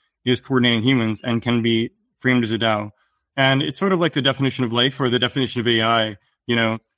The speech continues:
throw a rock at a different, y-, y-, and, and you'll find a different definition, you know, twenty rocks, you know, twenty different definitions.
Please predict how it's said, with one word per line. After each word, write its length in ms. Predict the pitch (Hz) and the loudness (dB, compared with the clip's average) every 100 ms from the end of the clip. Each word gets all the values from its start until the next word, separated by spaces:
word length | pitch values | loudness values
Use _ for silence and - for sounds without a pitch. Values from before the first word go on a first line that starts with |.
| - | 0
throw 160 | 160 | 2
a 40 | 143 | 4
rock 280 | 139 143 | 2 2
at 100 | - | 0
a 60 | 127 | 0
different, 320 | 123 131 139 | -2 -4 -6
y-, 120 | 147 151 | -6 -6
y-, 140 | 151 | -4
and, 380 | 147 151 143 147 | -2 -4 -4 -2
and 100 | 147 | 0
you'll 100 | 135 | 0
find 200 | 131 139 | 2 0
a 20 | |
different 240 | 123 120 127 | 0 0 0
definition, 460 | 120 131 127 123 | 2 0 -2 -2
you 100 | 113 | -2
know, 140 | 117 117 | -2 -4
twenty 260 | - 135 | -2 0
rocks, 300 | 123 131 131 | 2 0 0
you 80 | 127 | -6
know, 60 | 117 _ | -6 _
twenty 220 | - 131 | -2 0
different 240 | 123 113 117 | 0 0 -2
definitions. 560 | 107 123 - 110 - | 0 -2 -2 -6 -6